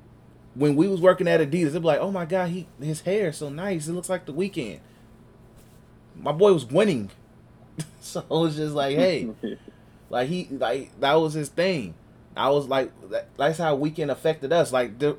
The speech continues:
Speaker 1: literally, people were literally walking around with big ass nappy afros because The Weeknd played a major role in that.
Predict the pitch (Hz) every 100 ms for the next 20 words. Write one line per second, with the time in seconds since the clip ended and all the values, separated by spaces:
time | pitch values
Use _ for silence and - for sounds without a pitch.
0 | 131 143 180 151 127 208 240 214 175 147
1 | 120 170 123 131 - 123 117 135 139 123
2 | 107 - - - - - - 113 107 147
3 | 147 135 120 131 135 127 120 123 117 65
4 | 50 - - - - - 120 117 139 -
5 | 110 135 - 117 - 143 107 104 120 104
6 | 104 110 87 73 76